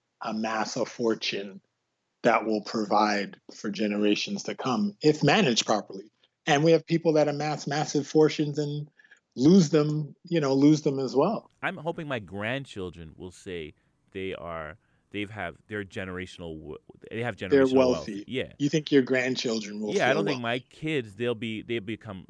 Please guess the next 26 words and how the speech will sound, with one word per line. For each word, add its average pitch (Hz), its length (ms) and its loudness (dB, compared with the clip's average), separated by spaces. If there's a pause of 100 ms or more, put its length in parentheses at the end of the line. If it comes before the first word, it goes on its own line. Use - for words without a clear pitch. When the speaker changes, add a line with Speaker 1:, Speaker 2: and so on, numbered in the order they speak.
(140)
Speaker 2:
hopefully 101 320 -12
rich 101 380 -8
and 92 140 -16
comfortable 127 420 -12
in 90 80 -8
life. 87 160 -8
But 92 100 -10
I 95 60 -8
think 95 240 -12
the 87 100 -12
next 98 380 -12
genera-, 90 320 -14
if, - 180 -14
if 107 120 -12
my 113 120 -6
kids 110 320 -10
build 110 360 -6
on 98 160 -8
what 95 140 -6
I 90 120 -8
have, 143 400 -12 (360)
I 104 160 -8
think 101 340 -12
they 110 200 -4
will 117 140 -6
become, 90 500 -12